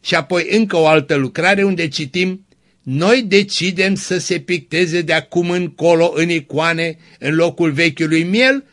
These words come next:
trăsăturile umane ale lui Hristos, Dumnezeul nostru.”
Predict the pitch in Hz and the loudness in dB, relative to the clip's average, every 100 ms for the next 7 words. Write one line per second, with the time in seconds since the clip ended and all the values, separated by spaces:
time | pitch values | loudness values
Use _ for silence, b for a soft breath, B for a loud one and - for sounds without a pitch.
0 | b _ 226 208 202 190 294 294 233 196 | b _ -2 0 0 2 0 0 2 0
1 | 185 170 160 190 214 190 185 151 165 156 | 2 0 2 2 2 0 0 0 2 2
2 | 151 139 147 - 190 196 196 123 147 139 | 2 0 -4 -2 0 0 -2 -6 -4 -4
3 | 123 139 170 156 135 _ - 143 117 - | -4 0 2 0 -2 _ -6 -6 -6 -10
4 | - - | -16 -20